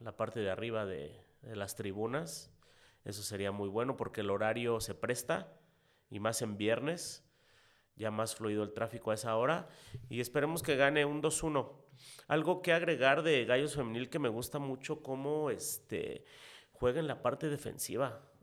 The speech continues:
De la media cam-, de la media cancha hacia atrás se ve muy sólido el equipo.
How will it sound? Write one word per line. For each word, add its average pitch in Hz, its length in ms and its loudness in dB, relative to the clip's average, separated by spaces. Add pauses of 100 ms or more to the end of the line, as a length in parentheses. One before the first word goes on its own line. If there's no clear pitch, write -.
(120)
De 120 120 -4
la 104 100 0
media 131 320 2
cam-, 135 300 -2 (220)
de 113 160 -2
la 107 100 2
media 135 260 0
cancha 139 260 -2
hacia 139 160 -2
atrás 127 500 0 (320)
se - 180 -4
ve 110 140 -2
muy 147 300 2
sólido 143 460 2
el 104 100 0
equipo. 107 520 -10